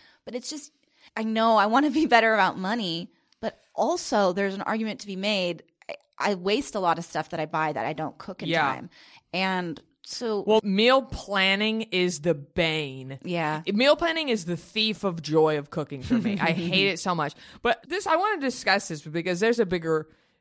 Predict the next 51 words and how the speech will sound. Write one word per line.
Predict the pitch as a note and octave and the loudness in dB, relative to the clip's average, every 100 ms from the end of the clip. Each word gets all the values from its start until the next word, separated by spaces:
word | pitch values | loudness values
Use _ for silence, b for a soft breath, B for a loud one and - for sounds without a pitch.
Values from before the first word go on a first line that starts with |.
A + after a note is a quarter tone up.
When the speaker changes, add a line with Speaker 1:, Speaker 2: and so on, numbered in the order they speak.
| b | b
Speaker 2:
point | - G3+ F3 D3+ | -4 0 0 0
that | D3+ | 0
I | D3+ | 0
wanna | D3+ D3 | 0 -2
make | D3 D3+ | -4 -2
Speaker 1:
Yeah. | E3+ | 0
Speaker 2:
to | D#3+ | 2
everyone, | G3+ A#3 E3+ D#3 | 4 4 2 0
which | D#3+ - | -2 -2
is | D#3+ D3 - | -6 -6 -6
we | D#3 D4 D#4 | 0 2 2
have | - A3 G#3+ A3 - | 0 4 4 2 -2
to | G3+ | 0
learn | E3 E3 D#3+ D#3 D3 | 2 2 2 0 -4
how | C#3+ C#3+ | -2 -2
to | C3 | -2
make | B2 - | -8 -12
food | - B2+ | -10 -8
Speaker 1:
I | - | -4
Speaker 2:
for | D3 | -2
Speaker 1:
know. | A#2 | -2
Speaker 2:
ourselves. | B2 B2 C#3 - | -2 -2 -2 4
As | G#3 G#3 | 4 6
a, | F#3+ - b b b b b b _ _ _ _ _ _ _ _ - | 2 -2 b b b b b b _ _ _ _ _ _ _ _ 2
and | A3 A3 G#3 - | 4 4 2 4
I | G3 | 6
see | G#3+ - A#3 A#3 | 6 0 -2 4
this | A#3+ A#3 | 4 4
with | A3 | -2
so | - G3 F#3 | 0 2 2
many | G3 G3 | 0 0
of | |
my | F3 E3 | 0 -2
friends, | - E3 E3 E3+ E3+ F3 F3 | -2 -2 0 2 0 0 0
and | D#3+ - | -2 -4
when | - E3+ | -4 -2
our | F3 | 0
kitchen | F3 - G3 A3 | -2 -6 -8 -4
was | G#3 G3 | -4 -4
being | G3+ G#3 | -4 -4
redone, | G3+ G3+ G3+ G3+ G3+ - | -2 -2 2 2 0 0
I | E3+ F#3 | 4 4
was | G3 F#3 | 2 0
basically | F#3 F3+ - F3+ | 0 0 -2 -2
just | E3 - | -2 -4
eating | F3+ E3+ E3 | -4 -2 -2
out | D#3 | 0
of | D3+ C#3+ - | -2 -6 -8
bags | D#3 D3+ F3 E3 | -2 0 0 -2
again. | D#3 D3 B2+ C#3 | -6 -6 -8 -10
Speaker 1:
Yeah. | F3 F3 D#3+ | -6 -4 -4